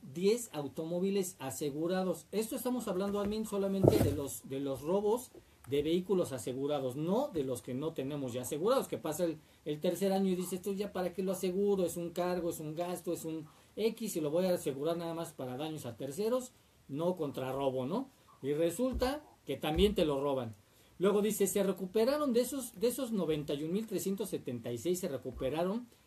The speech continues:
treinta y dos mil setecientos cincuenta y un vehículos,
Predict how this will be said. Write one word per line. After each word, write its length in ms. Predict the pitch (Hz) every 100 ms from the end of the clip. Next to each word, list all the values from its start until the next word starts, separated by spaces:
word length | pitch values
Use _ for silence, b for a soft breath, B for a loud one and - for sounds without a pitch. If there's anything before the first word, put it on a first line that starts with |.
| B
treinta 320 | - 151 151 160
y 80 |
dos 160 | 160 156
mil 160 | 196 226
setecientos 540 | 226 156 170 196 202
cincuenta 420 | 156 127 131 131
y 100 | 139
un 100 | 185
vehículos, 560 | 165 156 170 196 269